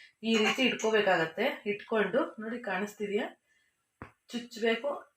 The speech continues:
ರೊಟೇಟ್ ಮಾಡ್ಕೊಂಡು ಎಳ್ಕೋಬೇಕು. ಹಿಂಗ್ ಚುಚ್ಬೇಕು.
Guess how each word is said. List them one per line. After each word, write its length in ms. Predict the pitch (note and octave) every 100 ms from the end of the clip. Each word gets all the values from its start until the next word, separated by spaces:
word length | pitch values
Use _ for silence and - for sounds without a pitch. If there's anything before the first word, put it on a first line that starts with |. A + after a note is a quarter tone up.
| _ G#3
ರೊಟೇಟ್ 420 | F#3+ A#3 A#3+ A#3
ಮಾಡ್ಕೊಂಡು 960 | G#3 G3 G#3 A#3 - A3 A#3 E4+ - A3
ಎಳ್ಕೋಬೇಕು. 680 | F#3+ F#3 F#3 E3+ E3 E3
ಹಿಂಗ್ 500 | - - G3+ G3 G3+
ಚುಚ್ಬೇಕು. 760 | - - G3+ G#3 F3 A#3+ F4+